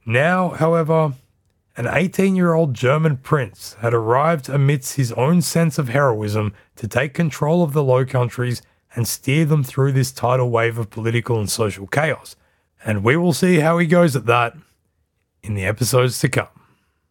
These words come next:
Thanks for listening to The History of the Netherlands.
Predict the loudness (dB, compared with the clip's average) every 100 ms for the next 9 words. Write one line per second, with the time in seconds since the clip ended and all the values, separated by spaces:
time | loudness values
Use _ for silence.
0 | _ _ _ _ _ _ _ _ _ _
1 | _ _ -4 -2 0 2 2 2 2 4
2 | 2 2 4 4 2 0 0 -2 0 0
3 | 2 0 2 0 0 -4 -14 _ -12 -12